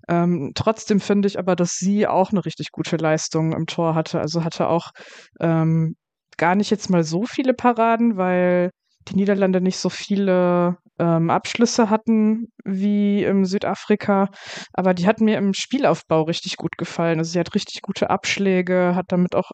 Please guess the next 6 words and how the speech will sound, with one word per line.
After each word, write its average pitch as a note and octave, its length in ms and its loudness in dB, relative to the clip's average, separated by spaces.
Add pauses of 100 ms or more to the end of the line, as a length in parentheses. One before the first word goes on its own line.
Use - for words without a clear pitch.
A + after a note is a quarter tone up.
ein, F3+ 180 -4
zweimal F3 540 0
Angriffe F#3+ 500 0
eingeleitet. F3 920 0 (600)
Und F3 800 0
ja, D#3 200 0